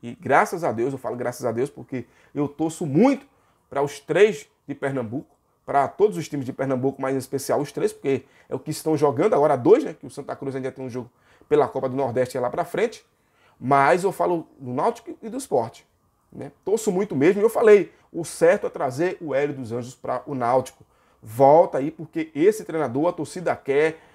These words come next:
o, os jogadores querem, e vai somar, meu amigo, vai somar. Tenha certeza que os frutos vão ser colhidos a partir do momento que ele voltar e já tá mostrando frutos.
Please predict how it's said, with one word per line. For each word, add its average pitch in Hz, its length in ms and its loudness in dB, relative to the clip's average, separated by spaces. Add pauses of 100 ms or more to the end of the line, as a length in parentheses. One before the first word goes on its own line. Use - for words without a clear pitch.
(160)
o, 147 240 -2
os 147 80 0
jogadores 170 600 6
querem, 160 460 -4 (680)
e 196 80 -12
vai 196 200 2
somar, 202 480 2
meu 202 120 -4
amigo, 127 260 -8
vai 151 160 -4
somar. 151 600 -4 (400)
Tenha 202 140 -4
certeza 196 380 2
que 208 100 -10
os 202 120 -4
frutos - 540 -4 (220)
vão 160 120 -6
ser 214 200 4
colhidos 185 640 0 (340)
a - 100 -6
partir 185 220 -8
do 185 40 -6
momento 196 220 -6
que - 60 -4
ele 202 100 2
voltar 185 360 2
e 180 40 2
já 202 100 0
tá 208 140 -6
mostrando 240 500 0
frutos. - 440 -14